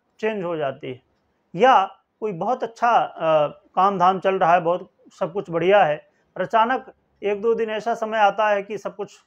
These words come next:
गड़बड़ हो जाता है, हमसे ऐसी गलतियां हो जाती हैं। वो कारण यही होता है कि गोचर वसात बहुत सारे दुर्योग और राजयोग बनते हैं, उनका प्रभाव हमको प्राप्त होता है। तो ये सभी के लिए बहुत महत्वपूर्ण वीडियो है।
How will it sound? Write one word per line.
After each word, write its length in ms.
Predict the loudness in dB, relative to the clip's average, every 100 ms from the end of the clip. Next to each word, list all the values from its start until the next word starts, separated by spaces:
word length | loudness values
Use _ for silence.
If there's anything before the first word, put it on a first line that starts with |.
| -8
गड़बड़ 280 | -6 -4 -4
हो 120 | -4
जाता 380 | -6 -6 -6 -8
है, 100 | -8
हमसे 260 | -10 0 0
ऐसी 160 | 0
गलतियां 420 | -2 -2 0 -2 0
हो 100 | 0
जाती 340 | 0 -2 -6
हैं। 120 | -10 -12 _ _ _ 0
वो 80 | 0
कारण 380 | 4 4 4 4
यही 220 | 2 2
होता 340 | 0 -2 0 0
है 140 | -2 -6 _ _ _ _ _
कि 60 | -12
गोचर 440 | 0 2 4 4 2
वसात 460 | 0 2 0 -2 _ _ _ _ _ -12
बहुत 340 | -2 0 2
सारे 500 | 2 4 4 2 -6 _ _ -12
दुर्योग 640 | -2 0 4 4 2 -2 -2
और 140 | 2
राजयोग 440 | 4 4 2 -2
बनते 300 | -2 -10 -10
हैं, 180 | -10 -12 -14 -12
उनका 260 | 0 0
प्रभाव 320 | 2 0 -2 -2
हमको 300 | -4 -4 -4 -6 _ _ -4
प्राप्त 280 | -4 -4 -16
होता 320 | -16 -12 -14
है। 160 | -12 -18 _ _ _ _ _ _ _ _ _ _
तो 40 | -8
ये 220 | 2 2
सभी 380 | 2 -2 -2 -2
के 120 | -6
लिए 180 | -8 -6
बहुत 340 | -6 -4 -6 -6
महत्वपूर्ण 560 | -6 -6 -8 -8 -6
वीडियो 360 | -6 -8 2 2
है। 140 | 4